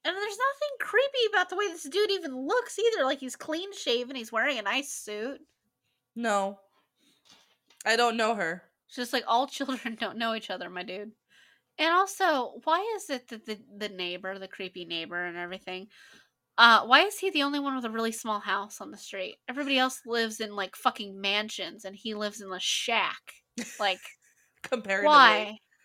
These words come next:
Speaker 1: Like, why? Like, that doesn't make any fucking sense. Everybody else lives in the, w-, like, he lives, this kid lives in, like, a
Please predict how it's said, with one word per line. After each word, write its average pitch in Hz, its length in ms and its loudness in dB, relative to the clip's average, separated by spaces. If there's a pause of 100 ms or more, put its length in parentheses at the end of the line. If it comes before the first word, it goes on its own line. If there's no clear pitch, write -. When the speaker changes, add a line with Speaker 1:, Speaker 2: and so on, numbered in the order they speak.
(720)
Speaker 1:
Like, 339 180 0
why? 220 640 8 (320)
Like, 349 100 0
that 427 140 4
doesn't 311 240 -2
make 285 160 2
any 226 160 -4
fucking 214 400 -4
sense. - 680 -2 (180)
Everybody 330 420 2
else 330 260 2
lives 311 160 -2
in 294 140 -8
the, 285 80 -4
w-, 202 300 -8
like, 285 180 2
he 339 220 -2
lives, 381 340 0
this 381 180 -6
kid 381 220 -4
lives 302 220 -2
in, 247 120 -8
like, 240 140 2
a 208 80 0